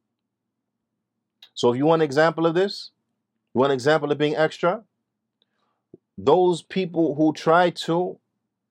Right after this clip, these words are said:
say that polygyny is not suitable, don't do it. That polygyny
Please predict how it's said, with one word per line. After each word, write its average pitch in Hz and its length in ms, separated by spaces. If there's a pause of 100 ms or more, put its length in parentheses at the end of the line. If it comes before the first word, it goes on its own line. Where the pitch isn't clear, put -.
(160)
say 160 500
that 151 560 (680)
polygyny 151 800 (840)
is 120 100
not 147 240
suitable, 170 640 (1120)
don't 143 240
do 131 220
it. 87 120 (2250)
That 123 200
polygyny 147 680